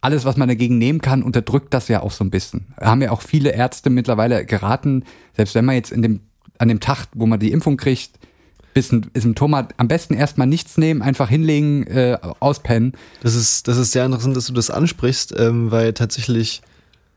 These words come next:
Speaker 2: mir empfohlen wurde,
Speaker 1: Mhm.
Speaker 2: ähm, direkt was zu nehmen, wenn's mir schlecht geht. Ob das jetzt was Fiebersenkendes oder was, äh, Ibuprofen-mäßiges Aspirin ist?
Speaker 1: Also ich habe jetzt tatsächlich mehrfach schon den Tipp gehört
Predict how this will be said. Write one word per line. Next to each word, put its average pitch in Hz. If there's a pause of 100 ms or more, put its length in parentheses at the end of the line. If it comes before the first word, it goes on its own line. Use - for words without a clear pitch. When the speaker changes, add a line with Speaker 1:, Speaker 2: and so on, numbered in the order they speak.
(720)
Speaker 2:
mir 151
empfohlen 117
wurde, 113 (240)
Speaker 1:
Mhm. 113
Speaker 2:
ähm, 113 (100)
direkt 135
was 127
zu -
nehmen, 131
wenn's 127
mir 147
schlecht -
geht. - (960)
Ob 127
das 123
jetzt 123
was 117
Fiebersenkendes 156
oder 123
was, 120
äh, 123
Ibuprofen-mäßiges 131
Aspirin 127
ist? -
Speaker 1:
Also 135
ich 147
habe 151
jetzt -
tatsächlich 139
mehrfach 143
schon 135
den 131
Tipp -
gehört 123